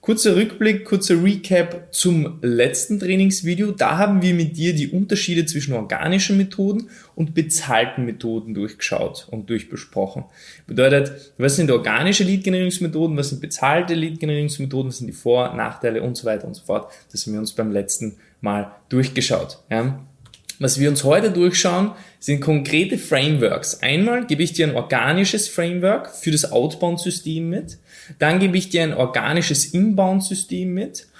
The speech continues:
und zum Schluss bekommst du noch ein extra Zuckerl, und zwar ist es die Kombination aus den In- und Outbound-Strategien in einem Konzept vereint. Ja. Die große Frage ist,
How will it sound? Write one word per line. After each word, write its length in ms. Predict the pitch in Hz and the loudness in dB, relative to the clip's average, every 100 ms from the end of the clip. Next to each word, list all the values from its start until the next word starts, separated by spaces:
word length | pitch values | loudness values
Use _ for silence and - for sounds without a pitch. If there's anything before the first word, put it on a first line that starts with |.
| - - | -20 -4
und 200 | 165 170 | -2 2
zum 160 | 190 180 | 2 2
Schluss 340 | - 214 - | 2 0 0
bekommst 440 | 190 185 185 190 175 | -2 0 -2 0 0
du 40 | |
noch 200 | 160 160 | 0 0
ein 120 | 165 | -2
extra 440 | 165 190 - 202 196 | -2 -2 0 0 0
Zuckerl, 540 | 202 190 208 240 - - - - _ | -4 0 2 2 -2 -14 -20 -20 _
und 180 | 151 160 | -2 0
zwar 260 | 156 160 165 | 4 4 6
ist 160 | 165 | 2
es 100 | 170 | 0
die 140 | - 156 | -4 -2
Kombination 720 | 180 180 170 165 - 160 175 | 0 2 0 0 2 2 2
aus 320 | - 143 156 | 2 2 2
den 200 | 156 - | -2 0
In- 220 | 175 190 | 4 4
und 300 | 170 151 - | 4 2 2
Outbound-Strategien 1040 | 123 139 - 123 117 - 120 110 110 135 160 | 2 2 0 -4 -4 -4 -4 -4 -4 -2 -2
in 240 | - 120 | -6 -8
einem 380 | - 131 131 123 | -4 -2 -2 -4
Konzept 600 | - 117 - 110 - - _ _ | -6 -6 0 0 0 -12 _ _
vereint. 1080 | - 127 120 120 - - - 123 98 - - - - _ _ _ | -4 2 2 2 -6 -20 -4 -2 -2 -6 -12 -14 -20 _ _ _
Ja. 380 | 107 110 151 151 - - - - - | -6 -4 -4 -6 -14 -18 -18 -20 -18
Die 60 | - | 0
große 260 | 175 262 | 2 2
Frage 360 | 254 143 175 185 | 0 0 2 2
ist, 400 | 185 - - | 2 0 -6